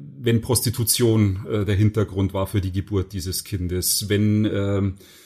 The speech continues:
ja, Gewalt sonst wie, dann hat die Frau das Kind abgegeben. Dann hat die Frau vielleicht zwei Jahre später gemerkt, „Was habe ich da eigentlich gemacht?“ Dann ist die Frau von einer Krise in die nächste gerutscht, ja.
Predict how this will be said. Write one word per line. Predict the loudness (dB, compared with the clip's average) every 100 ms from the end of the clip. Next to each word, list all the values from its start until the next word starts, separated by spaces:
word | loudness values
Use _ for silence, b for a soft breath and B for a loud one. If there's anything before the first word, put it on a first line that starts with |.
| B B -4
ja, | 0 0 0
Gewalt | 0 4 4 4
sonst | 4 4 4 0
wie, | -2 0
dann | 2 2
hat | 0 -4
die |
Frau | -2 2 2
das | 0
Kind | 2 2 2
abgegeben. | -4 -10 -10 -6 -4 -4 B B B
Dann | 2 4
hat | 2
die | -2
Frau | 0 2
vielleicht | 2 2 0 -2
zwei | 0
Jahre | 0 2 0
später | -2 -2 2 2
gemerkt, | 4 4 2 0 -6 -14 -2
„Was | 0 2
habe | 2
ich | 2
da | 0
eigentlich | 2 0 0 0
gemacht?“ | 2 2 -2 -12 -4
Dann | 0 0 -2
ist | -4 -4 -2
die | -4
Frau | 0 0
von | 0
einer | 0 0
Krise | 0 -2 0 2
in |
die | 4
nächste | 2 0 0 0
gerutscht, | 0 -2 -6 -6
ja. | -2 -2 -2